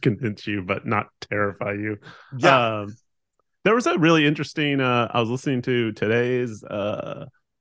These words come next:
Speaker 1: My Brother, My Brother and Me, and they just mentioned an offhand passing, a strange rule I'd never, food rule I'd never heard about, which was in the state of Montana, you can only sell milk for twelve days after it's pasteurized. And I didn't even know that, as an attempt to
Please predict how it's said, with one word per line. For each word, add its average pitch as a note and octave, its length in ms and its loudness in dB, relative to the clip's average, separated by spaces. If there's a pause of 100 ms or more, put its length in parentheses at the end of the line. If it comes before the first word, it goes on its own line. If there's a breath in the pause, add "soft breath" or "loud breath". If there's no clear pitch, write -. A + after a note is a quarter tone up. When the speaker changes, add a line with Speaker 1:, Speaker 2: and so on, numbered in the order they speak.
(120)
Speaker 1:
My G#2 100 0
Brother, A2 260 2
My A2+ 140 0
Brother C3+ 320 4
and C3+ 120 4
Me, C3+ 380 0
and A2+ 100 -4
they A#2 60 -4
just E3+ 240 0
mentioned A#2+ 480 -2
an A2+ 160 -4
offhand A2 800 -2
passing, G2+ 560 0
a - 40 -6
strange A#2+ 520 0
rule G#2 220 2
I'd F#2 100 -2
never, G2 340 -4
food G2 380 0
rule F#2+ 260 -2
I'd F#2 100 -4
never F#2+ 220 0
heard F#2+ 140 -2
about, F#2 240 -2
which - 140 -8
was F#2 140 -6 (540 soft breath)
in A2+ 60 -4
the G#2 80 -4
state D#3+ 360 2
of D#3 60 4
Montana, C#3+ 720 2 (600)
you A#2+ 100 -6
can - 180 -4
only C#3+ 240 4
sell B2+ 320 2
milk A#2+ 680 0
for G#2 100 -4
twelve C3 460 2
days A2+ 260 6
after A#2+ 240 0
it's F#2 140 -6
pasteurized. C#3+ 880 0
And A2+ 120 0
I A2+ 40 4
didn't C3 240 6
even G#2 240 -2
know A2+ 180 2
that, A#2+ 240 4
as C3+ 220 4
an B2+ 100 2
attempt - 380 -2
to A#2+ 140 -4